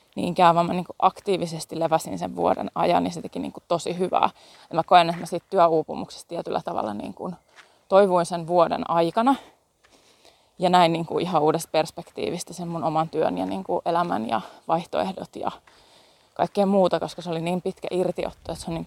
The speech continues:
vuosi irti siitä kaikesta paskasta tietyllä tavalla.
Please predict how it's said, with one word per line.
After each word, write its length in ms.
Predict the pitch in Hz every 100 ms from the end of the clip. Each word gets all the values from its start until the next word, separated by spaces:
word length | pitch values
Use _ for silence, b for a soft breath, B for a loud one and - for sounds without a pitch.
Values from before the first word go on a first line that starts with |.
| -
vuosi 340 | 180 175 165 -
irti 300 | 170 165 160
siitä 260 | - -
kaikesta 380 | - - 190 - -
paskasta 420 | - - 214 -
tietyllä 260 | - 202 226
tavalla. 380 | 247 254 247